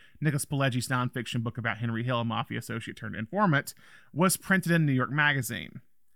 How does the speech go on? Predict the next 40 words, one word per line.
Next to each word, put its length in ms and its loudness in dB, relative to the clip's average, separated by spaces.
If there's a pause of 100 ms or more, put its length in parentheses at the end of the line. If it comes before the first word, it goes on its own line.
(400)
I 80 2
think 140 4
the 160 0
other 440 6
hundred 200 2
percent 320 0
true 180 0
fact 300 2
is 80 -4
that 120 -4
Scorsese 360 0
was 160 2
in 60 0
Chicago 720 2 (260)
filming 400 4
The 80 2
Color 320 0
of 80 0
Money 220 2
during 240 0
this 140 -6
time. 520 -2 (640)
Scorsese 680 4
says 560 0
he 200 2
read 320 4
the 80 2
review 400 2
of 100 -2
this 160 -2
book 480 -6
and 160 2
was 240 2
interested 260 -2
in 60 0
the 60 -2
project 480 -2
pretty 160 -4
much 160 -6
immediately, 640 -2